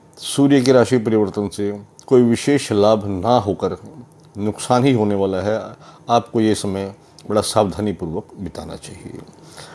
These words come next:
मित्रों, इसके बाद हम तुला राशि की बात करेंगे। शुक्र की तुला राशि में,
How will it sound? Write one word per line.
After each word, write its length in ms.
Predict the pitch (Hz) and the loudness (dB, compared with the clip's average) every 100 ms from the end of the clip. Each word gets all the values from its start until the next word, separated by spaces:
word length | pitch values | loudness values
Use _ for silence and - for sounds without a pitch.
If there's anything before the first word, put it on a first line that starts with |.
| - - - - 120 | -20 -20 -20 -4 0
मित्रों, 260 | 120 151 - | 4 4 4
इसके 240 | 135 - 143 | -2 0 4
बाद 260 | 120 117 | 6 4
हम 280 | 104 110 120 - - | 2 -6 -8 -6 0
तुला 200 | 120 117 | 2 4
राशि 300 | 107 - 107 | 2 -2 -4
की 80 | |
बात 220 | 95 90 - | -2 -4 -6
करेंगे। 400 | 85 90 85 - 143 - _ - - - - - | -10 -10 -10 -12 -20 -20 _ -20 -20 -20 -20 -10
शुक्र 340 | - 135 147 135 | 0 2 2 2
की 100 | 135 | 2
तुला 260 | 131 123 | 4 6
राशि 280 | 123 113 117 | 6 4 0
में, 280 | 117 113 | -4 -6